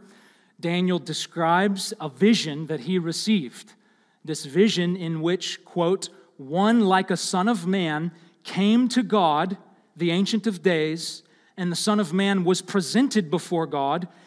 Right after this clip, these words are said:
and to the Son of Man was given dominion, glory, and a kingdom." So Daniel is describing here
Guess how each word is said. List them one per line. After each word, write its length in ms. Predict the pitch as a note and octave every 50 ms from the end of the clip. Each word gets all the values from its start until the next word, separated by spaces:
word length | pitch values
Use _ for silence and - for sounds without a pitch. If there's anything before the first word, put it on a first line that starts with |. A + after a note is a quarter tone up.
| _ -
and 260 | - F#3 F3 F3+ E3+
to 240 | - - A#3+ C#4+ D#4
the 140 | B3 G#3 G3
Son 240 | - - G3+ F#3 F3+
of 160 | E3+ B2 C#3
Man 340 | D#3+ D#3 D#3 D#3+ F3 F3 E3+
was 200 | F3 F3+ - D3+
given 440 | C3 G3+ G#3+ G3 G#3 G#3 F#3+ F#3+ E3+
dominion, 720 | - E3+ D#3 D#3+ F3 G3+ G#3 G#3 A3 A3 G#3+ G#3+ G#3 E3+ C#3+
glory, 540 | - D#3+ D#3+ E3+ F3+ F3+ F3 F3 F3 F3 E3+ - - - - - -
and 160 | D#3+ D3+ D3
a 60 | C#3+
kingdom." 500 | - - F3 F#3+ F#3+ F3+ D3 C3+ A2 G#2 - - _ _ _ _ _ -
So 180 | - F#3+ E3+
Daniel 640 | D3+ B2+ D#3+ F3 G3 A3 A#3 A#3+ A#3+ A#3+ A#3+ A3+ A3+
is 240 | G3+ G3 F#3+ -
describing 800 | G3 F3+ E3+ - - - - F3+ F#3 G3 G3+ F#3 D#3+ E3 D#3 C#3
here 420 | B2 C3 D3 C#3+ C#3 C3+ C3+ C3+